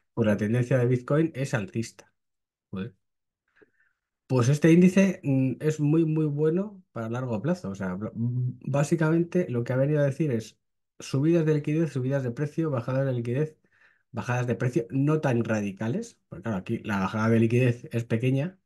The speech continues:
la bajada aquí de precio es una brutalidad, pero desde luego es muy interesante este gráfico. Así que quedaos con esto,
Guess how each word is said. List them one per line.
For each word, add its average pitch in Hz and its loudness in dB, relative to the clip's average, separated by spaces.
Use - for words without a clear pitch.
la - -12
bajada 98 -6
aquí 95 -4
de 95 -2
precio 101 -4
es 117 -4
una 95 -2
brutalidad, 95 -6
pero 98 -2
desde 90 0
luego 135 -2
es 147 -2
muy 170 2
interesante 110 -4
este 90 -10
gráfico. - -16
Así 110 -4
que 120 0
quedaos 127 2
con 131 0
esto, 202 0